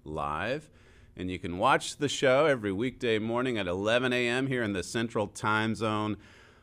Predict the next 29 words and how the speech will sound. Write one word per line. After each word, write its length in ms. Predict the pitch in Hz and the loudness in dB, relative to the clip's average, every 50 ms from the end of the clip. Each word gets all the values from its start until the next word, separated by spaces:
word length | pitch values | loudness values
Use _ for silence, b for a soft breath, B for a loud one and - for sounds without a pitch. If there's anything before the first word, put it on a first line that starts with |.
| b b | b b
of 220 | - 98 95 87 | -2 -2 -2 0
the 80 | 87 95 | -2 -2
United 380 | 95 92 95 92 92 92 87 | -2 0 0 0 0 -2 -4
States. 340 | - - 98 95 101 107 - | -4 -4 -2 -2 -2 -2 -2
Yesterday, 420 | 80 82 92 - - - 92 92 92 | -2 -4 -4 -4 -4 -4 -2 -2 -2
of 120 | 87 90 | -2 -2
course, 280 | - 92 92 98 95 - | -4 -2 -2 -2 -4 -4
we 100 | 95 87 | -2 -2
had 120 | 87 78 | -2 -2
Richard, 560 | 82 87 95 98 - - 101 98 92 82 87 | -2 -4 -4 -4 -4 -4 -4 -4 -4 -2 -2
uh, 140 | 87 87 87 | -2 -2 -2
filling 420 | - - - 107 101 101 101 95 | -4 -4 -4 -2 0 0 0 0
in 220 | 98 98 101 107 107 | -2 -2 -2 -2 -4
from 400 | 107 - 101 92 92 92 90 87 | -6 -6 -4 -4 -2 -2 -4 -4
the 260 | 87 85 82 82 - | -4 -4 -4 -4 -2
Edstone 720 | 101 113 120 117 - - - 123 110 104 104 104 101 101 | -2 -2 -2 -2 -6 -6 -4 -2 -2 0 0 -2 -4 -4
studio. 600 | 95 - - - 101 98 101 101 101 107 110 113 107 | -6 -8 -6 -6 -4 -2 -2 0 0 2 2 2 2
I 20 | |
understand 420 | 92 92 85 80 - - 90 87 85 | 0 -2 -4 -6 -6 -6 -6 -4 -4
there 100 | 87 82 | -4 -4
were 120 | 80 78 | -4 -4
a 40 | 78 | -6
few 420 | - - 92 90 82 80 76 - - _ | -6 -6 -4 -4 -4 -4 -6 -10 -16 _
problems 540 | - - 110 101 101 92 95 90 87 - - | -6 -2 0 0 0 0 -2 -4 -6 -4 -6
with 160 | 92 87 - | -8 -8 -6
the 140 | 92 87 78 | -6 -4 -2
audio, 460 | 85 85 87 85 90 87 92 110 123 | 0 -2 0 -2 -2 -2 0 -2 -2
but 280 | 110 87 85 87 85 - - | -2 -2 -4 -4 -4 -6 -8
in 140 | 104 95 | -8 -8